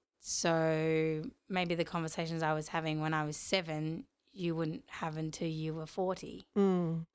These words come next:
Speaker 1: So therefore, like, it's, um, as I'm the age I am now, it, it's, uh, it's just a repeated thing I've been doing since I was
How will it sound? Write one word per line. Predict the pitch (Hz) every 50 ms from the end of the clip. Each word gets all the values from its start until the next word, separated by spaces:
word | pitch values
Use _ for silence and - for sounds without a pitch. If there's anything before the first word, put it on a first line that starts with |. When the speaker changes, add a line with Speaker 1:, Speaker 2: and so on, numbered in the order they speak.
| _ _ _ _
Speaker 1:
So | - - - - - - - - - - 202 185
therefore, | 175 175 170 170 170 - 175 170 165 165 165 170
like, | 190 196 190 175 170 170 - - - - _ _ -
it's, | 202 208 - - - - -
um, | 202 180 175 165 170 - - _ _ _ _ _ _ _ _ _ _
as | 190 170 170
I'm | 170 160 165
the | 165 165
age | 170 160 156 165
I | 170 165
am | 160 160 165 170 175
now, | 185 190 190 180
it, | 175 175 190 - - -
it's, | 190 170 - -
uh, | 185 175 175 170 170 165 170 180 - - - _ _ _ _ _ _ -
it's | 185 -
just | 208 190 - 208
a |
repeated | 175 180 170 - - - 180 170 175 160 -
thing | - 175 175
I've | 160 156 151
been | 160 160 156
doing | 160 160 160 160
since | 156 - 175 165 -
I | 165 156
was | 151 151 156 151